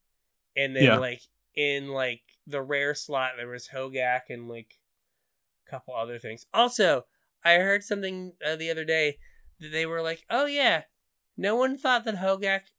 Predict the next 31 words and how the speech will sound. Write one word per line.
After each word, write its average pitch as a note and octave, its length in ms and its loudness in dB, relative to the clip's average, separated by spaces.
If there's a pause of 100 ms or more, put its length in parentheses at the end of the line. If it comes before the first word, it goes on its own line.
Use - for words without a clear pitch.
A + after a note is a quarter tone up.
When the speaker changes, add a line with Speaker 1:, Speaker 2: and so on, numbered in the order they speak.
(300)
Speaker 1:
no G3+ 160 2
one A#3 100 2
at A3 60 2
R G3+ 180 2
and G3 100 -4
D F#3 180 -6
thought F3+ 220 0
Hogak E3 380 -2
would D#3+ 120 -10
be D3 100 -8
good. D#3 180 -4
They D3 140 -2
just D3 140 -10
thought E3+ 100 0
it D#3+ 60 -8
was D3+ 120 -8
gonna D3+ 120 -10
be D3 100 -4
a C#3 40 -6
fun D3 320 -4
commander C3+ 420 -4
card." G#2 280 -4 (880)
Speaker 2:
Oh, A#2 80 0
jeez. - 640 2 (400)
Speaker 1:
<laughs> - 0 -
Yeah. - 420 -6 (220)
Whoops! - 540 8 (680)
Speaker 2:
<laughs> F#3+ 800 6
Missed E3 300 12
that G3+ 200 12
one. D3+ 240 10